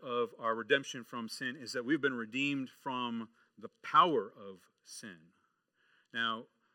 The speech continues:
um, the Apostle Paul says that everyone who sins is a slave to sin. We are in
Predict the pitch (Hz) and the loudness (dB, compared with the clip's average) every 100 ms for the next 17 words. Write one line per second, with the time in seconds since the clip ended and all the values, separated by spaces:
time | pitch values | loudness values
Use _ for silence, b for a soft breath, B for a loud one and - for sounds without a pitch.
0 | _ 123 107 98 107 _ _ _ _ _ | _ -6 -4 -6 -18 _ _ _ _ _
1 | _ _ _ _ _ _ _ _ _ 147 | _ _ _ _ _ _ _ _ _ -20
2 | 135 117 120 143 143 139 - 143 135 123 | -18 -6 -4 2 2 2 -4 0 0 0
3 | - 117 - 120 - 160 160 147 131 131 | -6 -6 -6 -6 0 4 6 4 0 -2
4 | 127 123 117 b - - 180 165 135 120 | 0 -2 -6 b -2 0 2 2 2 0
5 | 120 - - 139 123 131 117 117 - - | -6 -10 0 2 2 -2 -8 -6 -2 0
6 | - 175 185 170 131 - 127 - 113 107 | 2 4 4 4 0 -12 -10 -10 -10 -4
7 | 127 143 151 127 | 4 4 2 -6